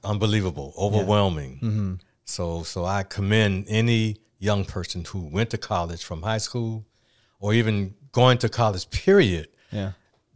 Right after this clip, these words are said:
Speaker 1: Just the focal point of four years of being focused.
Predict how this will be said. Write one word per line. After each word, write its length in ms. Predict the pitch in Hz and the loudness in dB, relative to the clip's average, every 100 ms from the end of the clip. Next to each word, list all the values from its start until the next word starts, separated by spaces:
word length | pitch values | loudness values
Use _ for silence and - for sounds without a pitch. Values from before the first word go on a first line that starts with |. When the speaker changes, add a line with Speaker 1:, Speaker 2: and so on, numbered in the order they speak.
| _ | _
Speaker 1:
Just 240 | 123 117 - | 0 0 -2
the 80 | |
focal 500 | 90 - 123 139 117 | -8 -2 2 2 2
point 380 | 104 - 104 98 | -2 0 0 0
of 140 | 95 - | -6 -12
four 320 | - 123 127 | -4 0 0
years 540 | 104 117 117 107 98 | 2 2 2 2 -2
of 160 | 87 73 | -8 -4
being 680 | 107 107 104 98 95 87 - _ _ _ _ _ _ _ _ | -2 0 0 -2 -4 -6 -12 _ _ _ _ _ _ _ _
focused. 540 | 135 117 85 - - | 4 4 0 -4 -4